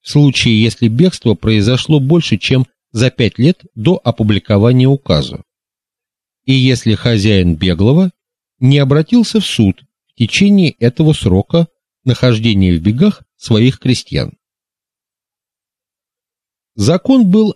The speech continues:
выгоден тем, кому бежали крестьяне, и кто мог их прятать в течение указанного срока,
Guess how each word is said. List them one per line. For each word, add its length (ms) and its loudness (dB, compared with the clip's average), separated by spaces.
выгоден 680 2
тем, 400 0
кому 300 2
бежали 380 0
крестьяне, 680 -2
и 100 0
кто 260 0
мог 280 0
их 340 -2
прятать 500 0
в 120 -20
течение 600 0
указанного 720 0
срока, 520 -2